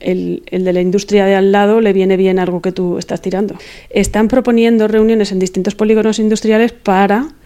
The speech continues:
pues, eh, conocerse entre ellos. Realmente, para poder hacer eso de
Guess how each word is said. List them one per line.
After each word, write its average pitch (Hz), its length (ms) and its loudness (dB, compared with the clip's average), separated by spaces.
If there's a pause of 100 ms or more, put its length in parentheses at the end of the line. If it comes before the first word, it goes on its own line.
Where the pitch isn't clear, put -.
(120)
pues, 190 280 -2 (140)
eh, 196 240 -4 (100)
conocerse 208 640 0
entre 214 300 2
ellos. 190 260 0
Realmente, 208 560 0 (140)
para 190 320 0
poder 202 260 2
hacer 247 300 2
eso 214 420 0 (140)
de 196 540 0